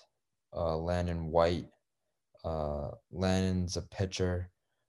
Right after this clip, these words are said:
Uh, his, he's got a, a nasty slider, puts the ball where he wants to. Is, you know, I think he could be a,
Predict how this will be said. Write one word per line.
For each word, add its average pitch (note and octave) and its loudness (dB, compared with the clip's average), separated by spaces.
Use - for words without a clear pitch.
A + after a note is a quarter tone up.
Uh, D2+ -6
his, F2 -2
he's F#2+ -2
got F2+ 4
a, E2+ 2
a E2 -6
nasty F2+ 2
slider, E2 2
puts - 0
the F2+ -4
ball F2+ 6
where F2 6
he E2 0
wants E2 0
to. E2 -2
Is, D#2+ -4
you E2 -4
know, D#2+ -2
I F2 6
think F#2 0
he F2+ -8
could E2+ -2
be E2+ 0
a, E2 0